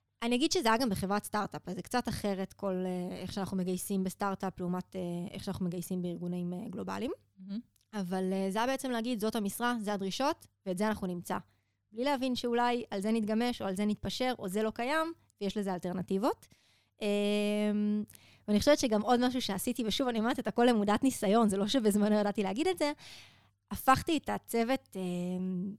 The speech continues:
Speaker 1: זה היה צוות פיתוח, למגייסים. ראיתי אותם בעיניים של הם אנשי גיוס. אז, אה, כל איך שניגשנו לזה היה מה-, מהעיניים האלה, וז-, וזאת הייתה טעות, זה לא נכון. הם לא מגייסים,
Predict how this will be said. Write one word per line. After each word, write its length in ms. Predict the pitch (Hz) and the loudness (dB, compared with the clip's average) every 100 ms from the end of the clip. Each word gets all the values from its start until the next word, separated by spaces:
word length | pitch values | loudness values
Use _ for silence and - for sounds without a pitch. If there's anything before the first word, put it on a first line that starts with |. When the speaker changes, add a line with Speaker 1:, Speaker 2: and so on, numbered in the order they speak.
| _ | _
Speaker 1:
זה 80 | - | -6
היה 60 | 196 | -2
צוות 200 | 190 175 | -4 -4
פיתוח, 380 | - 359 - - - | 4 4 4 -4 -2
למגייסים. 720 | 208 220 226 254 320 370 466 453 - | 2 2 2 2 0 4 2 2 -6
ראיתי 200 | 240 294 | -6 -2
אותם 200 | 294 285 | -2 -2
בעיניים 360 | 277 294 302 | -2 -2 -4
של 240 | 285 269 269 | 0 0 0
הם 160 | 254 262 | 0 0
אנשי 200 | 254 247 | 0 0
גיוס. 440 | 233 220 - - - _ - | 2 0 -2 -12 -20 _ -8
אז, 260 | 185 170 185 | -6 -2 0
אה, 100 | 185 | 0
כל 240 | - 247 | 2 2
איך 120 | 269 - | 2 0
שניגשנו 460 | 262 233 285 339 | 0 2 2 2
לזה 220 | 294 214 | 2 2
היה 180 | 202 208 | 2 2
מה-, 200 | 220 214 208 | 2 0 0
מהעיניים 420 | 190 196 208 220 | -2 0 0 2
האלה, 160 | 220 214 | 2 0
וז-, 160 | 175 175 - | -2 -6 -8
וזאת 260 | 180 196 | -4 -4
הייתה 180 | 226 214 | -2 -4
טעות, 280 | 214 185 175 | -2 -2 -2
זה 80 | 196 | -4
לא 80 | 196 | -4
נכון. 380 | 190 196 190 196 | -4 -4 -6 -4
הם 120 | 190 | 0
לא 160 | 196 208 | 2 2
מגייסים, 460 | 220 190 180 190 | 0 -2 -4 -4